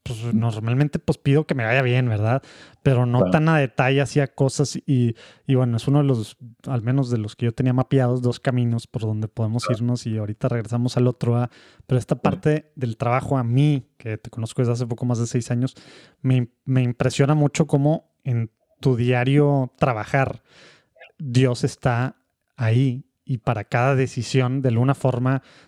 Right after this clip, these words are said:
Speaker 1: Dios está ahí. Platícanos cómo ha sido este caminito, ¿no? Y
Speaker 2: Claro.
Speaker 1: bueno, y con la, tus colaboradores y, y con toda la gente que diriges, pues ya no sé cuánta gente estás dirigiendo ahorita tú personalmente que,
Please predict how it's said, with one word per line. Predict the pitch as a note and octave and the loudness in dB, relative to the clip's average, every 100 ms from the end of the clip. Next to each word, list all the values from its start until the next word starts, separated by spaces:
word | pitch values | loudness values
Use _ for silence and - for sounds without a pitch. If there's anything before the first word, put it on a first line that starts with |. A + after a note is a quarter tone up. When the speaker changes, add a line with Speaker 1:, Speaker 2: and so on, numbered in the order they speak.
| _ | _
Speaker 1:
Dios | B2+ B2+ A#2+ | 0 2 2
está | B2+ - B2 | -4 -2 0
ahí. | B2+ A#2 | 2 0
Platícanos | - C#3 D3 F3 E3 | -2 -2 2 0 0
cómo | E3+ E3+ | 2 2
ha | E3 D#3+ | 2 0
sido | - D#3+ D#3 | 2 2 2
este | - D#3+ C#3 | 2 -2 -2
caminito, | - B2+ B2 C3 G#2 | -2 0 0 -2 -2
¿no? | B2+ - _ _ _ _ _ _ - | -2 -4 _ _ _ _ _ _ 2
Y | D#3 | 4
Speaker 2:
Claro. | D3+ G#3 | 6 4
Speaker 1:
bueno, | G#2 E3 | 2 -2
y | |
con | C3+ D#3 C3 | 2 2 2
la, | B2+ | 0
tus | - C#3 | 0 0
colaboradores | D#3+ C#3 B2 A2+ B2 G3 F3+ C#3 - | 2 4 2 2 2 2 2 0 -2
y, | A#2+ - - | -6 -10 -12
y | - | -8
con | C#3 C#3+ B2+ | 0 0 2
toda | E3 | 2
la | F3 | 2
gente | D#3+ D#3 E3 | 0 -2 0
que | D3 | 2
diriges, | A#2+ B2 C#3+ E3 C3+ | 2 2 2 0 -2
pues | B2+ | -2
ya | B2+ | 0
no | C#3 | 2
sé | D3+ | 0
cuánta | - C3+ D3 | 0 0 0
gente | - C3+ C#3 C#3 - - - | 0 0 2 0 -2 -16 -20
estás | _ C#3 | _ 0
dirigiendo | C3 B2+ A#2+ B2+ B2 | 2 2 0 0 0
ahorita | B2 - | 0 -2
tú | C3 C#3+ C#3 | 0 0 0
personalmente | B2+ G#2+ B2 B2 B2 B2 C3 A2 - | -2 -4 -2 0 0 0 -2 -4 -4
que, | A2 | -6